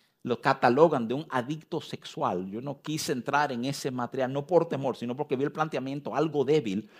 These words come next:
pero no es imposible dado las actitudes que vemos en él, ¿eh? O sea, Dios te usa y tú lo que vas, tuvo una mujer que es una prostituta y te llega a ella. Así comienza el dieciséis. No hay un,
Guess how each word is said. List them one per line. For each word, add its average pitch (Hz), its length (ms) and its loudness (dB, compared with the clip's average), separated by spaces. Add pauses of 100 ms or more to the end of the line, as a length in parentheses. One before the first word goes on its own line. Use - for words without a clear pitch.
(300)
pero 185 320 2
no 143 220 0
es - 260 -2
imposible 190 920 0
dado 151 260 4
las 147 160 -2
actitudes 143 720 -6
que 131 160 -8
vemos 123 400 -6
en 156 140 -6
él, 247 260 -8 (220)
¿eh? 208 220 -8 (300)
O 123 60 -12
sea, 175 320 2 (160)
Dios 170 380 0
te 233 100 2
usa 226 480 -2
y 151 80 -4
tú - 180 -4
lo 208 140 0
que 202 80 -2
vas, 196 320 2
tuvo 180 180 4
una 196 140 0
mujer 190 380 -2
que 170 80 -8
es 160 60 -2
una 180 200 2
prostituta 214 680 -4 (320)
y 208 140 6
te 208 260 -2
llega 233 380 2
a 247 60 -6
ella. 226 340 2
Así 185 300 2
comienza 233 640 0
el 208 100 0
dieciséis. 196 720 -6 (280)
No 208 320 0
hay 220 360 0
un, 185 280 -2